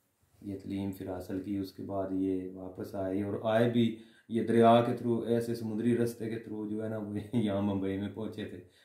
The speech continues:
मतलब, बहुत जो है ना, वो दलेर बंदे थे। जो अगर देखा जाए ना, तो जो भी मेरे Indian भाई, खैर, वो तो हमारे से कई गुना बेहतर इनके बारे में जानते हैं। उनकी एनिव-, एनिवर्सरी होती है,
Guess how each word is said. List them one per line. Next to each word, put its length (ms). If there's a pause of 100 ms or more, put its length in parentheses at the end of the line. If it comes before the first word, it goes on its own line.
(160)
मतलब, 260
बहुत 400
जो 200
है 100
ना, 80
वो 160
दलेर 340
बंदे 280
थे। 160
जो 140
अगर 220
देखा 240
जाए 220
ना, 80 (420)
तो 60
जो 240
भी 140
मेरे 220
Indian 280
भाई, 280
खैर, 480
वो 180
तो 120
हमारे 380
से 160
कई 400
गुना 220
बेहतर 300
इनके 240
बारे 280
में 140
जानते 320
हैं। 120
उनकी 260
एनिव-, 240
एनिवर्सरी 720
होती 320
है, 220